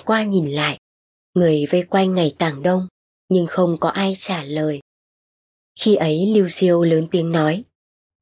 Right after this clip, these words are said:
"Bàn tay lớn của ai đã nâng tôi lên vậy?" Mọi người một lần nữa ngó nhìn nhau,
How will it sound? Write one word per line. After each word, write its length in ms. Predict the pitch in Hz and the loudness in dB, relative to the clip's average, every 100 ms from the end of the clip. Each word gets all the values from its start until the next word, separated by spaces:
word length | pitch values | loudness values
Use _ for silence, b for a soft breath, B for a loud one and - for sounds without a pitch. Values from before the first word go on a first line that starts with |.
| _ | _
"Bàn 240 | 165 170 156 | -2 -2 -2
tay 160 | 226 233 | 0 2
lớn 340 | 196 170 196 | 2 2 -2
của 200 | - 190 - | -2 -2 0
ai 320 | 180 180 180 | -2 0 0
đã 140 | 185 220 | -2 0
nâng 260 | 233 240 | 2 2
tôi 220 | 240 254 247 | 2 2 4
lên 200 | 262 240 | 2 2
vậy?" 380 | 226 185 185 - _ _ _ _ _ _ _ _ | 0 0 -4 -12 _ _ _ _ _ _ _ _
Mọi 200 | 180 170 | 0 2
người 340 | 165 170 156 | 2 4 2
một 200 | 151 156 | 2 2
lần 260 | 156 147 143 | 2 0 0
nữa 300 | 160 214 254 | 2 2 0
ngó 240 | 196 160 | 0 0
nhìn 320 | 180 220 185 143 | 0 0 0 0
nhau, 300 | 170 175 | -2 -2